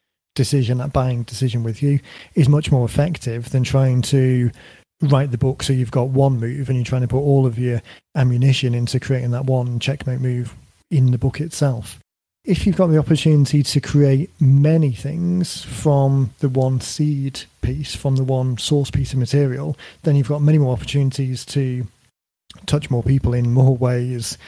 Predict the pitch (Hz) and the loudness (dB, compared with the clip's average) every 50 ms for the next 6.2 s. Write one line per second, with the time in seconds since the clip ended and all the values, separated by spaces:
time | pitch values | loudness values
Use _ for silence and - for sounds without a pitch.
0 | - - - - _ _ _ _ _ _ _ _ _ _ _ _ - 117 - 160 | -20 -20 -20 -20 _ _ _ _ _ _ _ _ _ _ _ _ -6 -2 0 0
1 | 147 127 113 107 - 131 127 117 110 110 120 123 - 139 120 127 135 - - 120 | 0 0 0 0 -2 -2 -2 -2 -2 -4 -4 -4 -4 -4 -4 -4 -4 -4 -6 -6
2 | 117 117 113 - 131 127 120 - 127 120 131 131 156 156 147 143 - 151 147 - | -6 -6 -6 -6 -6 -8 -6 -6 -8 -6 -6 -6 -2 0 0 2 4 2 2 2
3 | - 180 175 117 117 165 160 - - - - - - - - - - _ _ _ | 0 0 2 2 2 2 2 -2 -6 -14 -16 -18 -16 -18 -18 -20 -20 _ _ _
4 | - 151 143 139 135 123 - 135 131 131 131 131 135 156 202 226 196 175 160 160 | 0 0 2 2 0 -2 -4 -4 -2 -2 -2 -2 -2 -4 -6 -2 2 2 4 4
5 | 160 156 151 139 - 139 - 143 139 135 - - 135 135 117 - - 139 135 127 | 4 4 4 2 2 0 0 2 2 2 0 0 0 -2 -2 -2 0 0 0 2
6 | 123 127 127 | 0 -2 -2